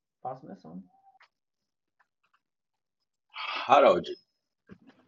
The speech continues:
Speaker 2: você nota, o sangue oblitera sua visão. Você não sabe se você perdeu ela ou se é só realmente suor e sangue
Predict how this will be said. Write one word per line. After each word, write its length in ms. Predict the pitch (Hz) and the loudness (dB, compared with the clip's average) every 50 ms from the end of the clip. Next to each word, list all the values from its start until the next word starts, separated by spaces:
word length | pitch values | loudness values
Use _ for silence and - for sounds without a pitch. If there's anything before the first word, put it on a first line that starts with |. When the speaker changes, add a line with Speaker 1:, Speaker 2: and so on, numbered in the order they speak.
| _ | _
Speaker 2:
você 160 | - - 120 | -2 2 4
nota, 420 | 120 117 107 101 95 - 87 87 - - _ 120 123 - - _ _ _ | 6 8 8 8 6 6 0 -6 -6 -2 _ 4 4 4 2 _ _ _
o 80 | - | -6
sangue 580 | - - - - 139 147 156 143 117 107 104 104 | -6 -6 2 4 6 6 8 6 8 8 8 8
oblitera 500 | 107 113 123 123 117 - 117 117 123 123 | 8 8 8 6 6 6 4 2 2 2
sua 200 | - - 127 120 | 0 0 0 2
visão. 440 | 107 98 82 87 82 80 80 76 - _ _ _ _ _ _ _ _ - - _ _ - - - _ _ - - - | 2 2 0 0 -4 -6 -6 -8 -10 _ _ _ _ _ _ _ _ -20 -20 _ _ -20 -20 -20 _ _ -18 -14 -10
Você 140 | - - 127 | 2 4 6
não 140 | 127 127 110 | 8 8 6
sabe 280 | - - 107 98 95 | 6 6 8 8 8
se 140 | - - 92 | 8 6 4
você 200 | 87 85 - 110 | 4 6 4 2
perdeu 560 | - - 101 87 90 90 87 123 170 180 127 | 4 6 4 4 4 4 6 6 8 8 6
ela 360 | 113 117 123 135 135 143 147 - - _ _ _ _ _ _ _ _ _ _ _ _ _ _ | 6 4 4 2 2 0 -2 -6 -16 _ _ _ _ _ _ _ _ _ _ _ _ _ _
ou 100 | _ 104 | _ -2
se 160 | - - - 120 | 0 2 2 2
é 60 | 110 | 2
só 240 | - - 123 117 127 | 2 4 6 6 8
realmente 420 | 135 127 101 92 101 110 107 - | 8 8 8 8 6 4 2 0
suor 380 | - - - 113 87 95 98 107 | -8 0 0 2 4 4 4 4
e 40 | |
sangue 640 | - - - 98 90 92 90 95 101 101 104 107 | 2 -2 -4 0 0 0 2 2 2 0 0 -4